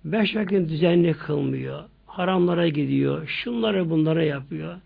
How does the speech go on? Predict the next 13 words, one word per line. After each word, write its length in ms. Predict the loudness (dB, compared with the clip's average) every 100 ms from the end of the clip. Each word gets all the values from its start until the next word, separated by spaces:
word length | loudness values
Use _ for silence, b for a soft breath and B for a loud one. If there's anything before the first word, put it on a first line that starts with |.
| b b b b _ _ _ -8
Çağ 400 | -2 0 0 0
maderken 680 | 4 4 4 4 2 2 0
bir 60 |
şeye 200 | 2 0
takılıyor, 440 | 0 -2 4 4 4
bu 120 | 2
bir 60 | -2
şeye 260 | 0 0
takılıyor 500 | -2 -8 -6 -8 -8
böylece. 540 | -12 -12 -12 -12 -12 -14 b b b b _ -18
Çevrenin 760 | -6 -2 2 2 6 6 4 2
etkisinde 680 | 0 0 -6 -2 0 0 -4
kalıyor. 640 | -8 -8 -6 -6 -6 -6